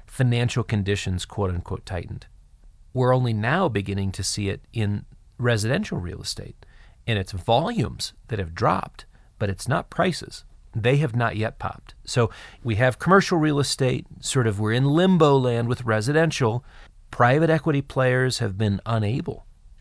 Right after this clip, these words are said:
to exit portfolio companies at the pace they grew accustomed to in the previous cycle.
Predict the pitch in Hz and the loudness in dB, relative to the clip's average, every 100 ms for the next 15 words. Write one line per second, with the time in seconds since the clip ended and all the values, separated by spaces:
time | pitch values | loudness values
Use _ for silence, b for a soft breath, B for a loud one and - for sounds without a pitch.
0 | - 135 117 113 113 - - - - 117 | -10 -6 -4 -4 -4 -6 -6 -6 -2 -2
1 | 104 98 - 101 85 80 80 - 113 - | -2 -4 -4 -6 -6 -10 -10 -6 -6 -6
2 | - 113 104 - 107 98 98 92 - 107 | -8 -4 -4 -4 -6 -4 -6 -4 -4 -4
3 | - 107 - 110 107 104 B B B B | -4 -4 -4 -4 -4 -4 B B B B
4 | 117 95 92 156 190 110 - - - - | -2 -2 -2 -2 0 -2 -6 -10 -12 -18